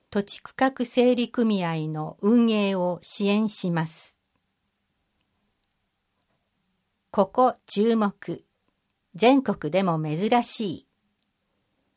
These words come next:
寝屋川乗り合いワゴン事業。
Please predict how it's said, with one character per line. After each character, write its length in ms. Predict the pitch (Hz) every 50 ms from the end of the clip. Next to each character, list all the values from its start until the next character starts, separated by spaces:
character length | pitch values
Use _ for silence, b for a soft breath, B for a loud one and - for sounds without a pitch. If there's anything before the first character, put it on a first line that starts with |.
| _ _ _ _ _ _ _ _ _ _ _ _ _ _ _ _ -
寝 140 | 190 202
屋 200 | 226 247 254 240
川 440 | 233 220 202 202 190 180 180 165 - _ -
乗 140 | 175 190 208
り 200 | 240 269 277 277
合 120 | 269 262
い 120 | 254 240
ワ 140 | 226 220 226
ゴ 180 | 220 233 247 247
ン 160 | 240 240 226
事 180 | 208 - 220 202
業。 440 | - 170 151 143 139 139 135 139